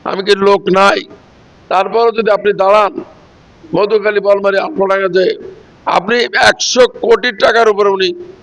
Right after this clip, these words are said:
এই তিন উপজেলায় বিভিন্ন ক্ষেত্রে উনি দান করছেন, শিক্ষা প্রতিষ্ঠান গড়ে তুলছেন, মসজিদ, মাদ্রাসা, এতিমখানা।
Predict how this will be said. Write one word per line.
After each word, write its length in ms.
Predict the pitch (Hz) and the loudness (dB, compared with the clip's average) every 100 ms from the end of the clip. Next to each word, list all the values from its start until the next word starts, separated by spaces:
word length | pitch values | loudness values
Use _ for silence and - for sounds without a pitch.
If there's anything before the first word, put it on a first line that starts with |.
| - _ | -20 _
এই 120 | 185 | -4
তিন 300 | 185 - 190 | -2 -2 -2
উপজেলায় 500 | 185 180 180 185 170 - - _ _ - | 0 -2 0 0 0 -2 -12 _ _ -6
বিভিন্ন 320 | 233 269 240 | -2 0 0
ক্ষেত্রে 300 | 208 202 190 | 0 -2 -2
উনি 180 | 180 175 | -2 -2
দান 240 | - - | -4 -6
করছেন, 540 | - - - - - - - _ _ - _ | -6 -6 -6 -8 -8 -12 -20 _ _ -20 _
শিক্ষা 320 | 220 233 233 | -6 -2 0
প্রতিষ্ঠান 440 | 214 202 170 165 175 | 2 0 0 0 2
গড়ে 200 | 190 190 | 2 0
তুলছেন, 280 | 190 180 147 - | 0 -2 -2 0
মসজিদ, 440 | 214 214 208 180 | 0 -2 -2 -2
মাদ্রাসা, 640 | 202 214 208 202 - - - - _ _ _ _ _ _ | 0 -2 -2 -6 -6 -8 -8 -20 _ _ _ _ _ _
এতিমখানা। 680 | - 160 254 226 196 196 - | 0 2 2 0 -2 -2 -4